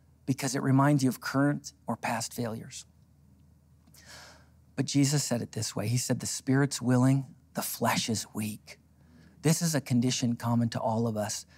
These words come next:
because we don't know our own desires. We don't know our own hearts. If you have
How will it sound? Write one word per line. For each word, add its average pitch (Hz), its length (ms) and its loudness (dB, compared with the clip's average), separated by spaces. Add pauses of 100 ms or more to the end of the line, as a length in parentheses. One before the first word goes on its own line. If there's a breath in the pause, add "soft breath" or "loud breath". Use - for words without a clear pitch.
(300 soft breath)
because 135 260 0
we 131 100 6
don't 131 380 6
know 127 220 6
our 123 220 4
own 170 460 8
desires. 131 680 2
We 127 80 0
don't 139 360 2
know 147 140 6
our 127 260 4
own 135 280 6
hearts. - 720 -2 (1500 soft breath)
If 139 200 2
you 202 140 8
have 165 240 6